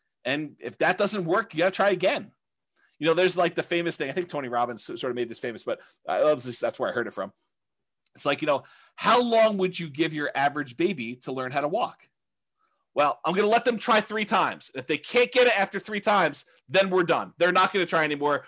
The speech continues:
We're just gonna let them remain seated in a wheelchair for the rest of their life. They're not gonna walk. No. You always let them get back up and keep trying. If something doesn't work, if they fall down, if they hit something, they knock their head, they start crying,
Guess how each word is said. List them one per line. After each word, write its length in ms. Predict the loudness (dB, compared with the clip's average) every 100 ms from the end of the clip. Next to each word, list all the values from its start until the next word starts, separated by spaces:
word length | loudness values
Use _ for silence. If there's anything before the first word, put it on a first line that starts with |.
| -10 0
We're 120 | 2
just 200 | 2 0
gonna 180 | 2 2
let 240 | 0 -2
them 240 | -4 -6 -18 -20 _ -6
remain 360 | -4 -2 -2
seated 320 | -2 -2 -2 -4
in 100 | -6
a 60 |
wheelchair 340 | -6 -6 -6 -6
for 80 |
the 80 | -8
rest 160 | -8 -10
of 80 | -12
their 40 |
life. 120 | -10
They're 80 | -4
not 160 | -4 -4
gonna 140 | -10
walk. 180 | -12 -16 _ _ _ _ _ _ _ _
No. 300 | 4 4 4 -2 -20 -20 _ _ _ _ _ _ _ _ _ -10
You 160 | -6 2
always 460 | 6 6 6 2
let 180 | 0 0
them 140 | -2
get 260 | 2 2 2
back 240 | 0 0
up 180 | -2 -4
and 100 | -6
keep 180 | -10 -12
trying. 380 | -4 -4 -4 -14 _ _ _ _ -10
If 100 | 0
something 360 | 2 2 0
doesn't 360 | 2 0 -2 -4
work, 260 | -2 -4
if 60 | 0
they 140 | -2
fall 280 | 0 2 2
down, 360 | 2 2 0 -2
if 100 | -4
they 120 | -4
hit 180 | -2 -2
something, 340 | -2 -2 -4
they 140 | -4 -2
knock 200 | -4 -2
their 120 | -4
head, 180 | -2 -2
they 80 |
start 240 | -2 -4 -2
crying, 280 | -2 -2